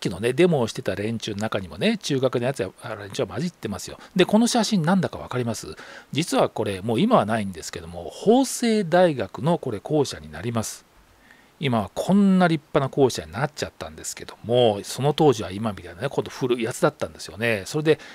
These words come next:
これ、えー、空撮でそ-、空から見たこれ法政大学なんですが、はい、この赤枠が法政大学ね。で、左に黄色い枠、はい、これがありますけども、これがね、近くで見るとこんな感じなんですよ。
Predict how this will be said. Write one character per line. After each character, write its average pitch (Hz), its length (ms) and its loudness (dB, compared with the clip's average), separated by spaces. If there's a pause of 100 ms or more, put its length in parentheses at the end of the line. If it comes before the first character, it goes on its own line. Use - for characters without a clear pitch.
こ - 80 -2
れ、 156 260 6
え - 40 8
ー、 139 60 -4
空 160 200 -4
撮 147 200 2
で 151 100 0
そ-、 139 440 4
空 165 140 2
か 123 100 2
ら 104 60 0
見 104 100 -4
た - 80 -6
こ - 140 -10
れ 98 80 -8
法 117 140 -2
政 120 220 0
大 117 100 4
学 98 120 -6
な 82 120 -12
ん 85 60 -20
で 85 120 -16
す - 160 -14
が、 110 220 2
は 95 220 -2
い、 123 120 0
こ - 120 -4
の 127 140 0
赤 156 180 2
枠 220 240 0
が 175 100 -2
法 151 160 -4
政 135 300 0
大 90 60 -4
学 - 160 -16
ね。 95 140 -10 (420)
で、 170 180 4 (200)
左 240 320 6
に 226 260 4
黄 277 300 4
色 320 180 8
い 262 60 6
枠、 117 480 2 (120)
は - 120 2
い、 - 160 -4
こ 156 100 2
れ 151 60 10
が 143 80 6
あ 143 40 4
り 139 120 2
ま 135 100 0
す - 80 -8
け - 100 -6
ど 78 140 -10
も、 104 400 0
こ - 120 -4
れ 196 60 6
が 185 100 4
ね、 156 120 2
近 - 240 -2
く - 80 -4
で 147 80 0
見 110 80 0
る 95 60 -8
と - 100 -8
こ 160 180 -4
ん 170 120 2
な 165 100 2
感 147 300 -2
じ 117 120 -12
な 107 280 -4
ん 139 160 -2
で 92 100 -8
す - 140 -14
よ。 - 80 -16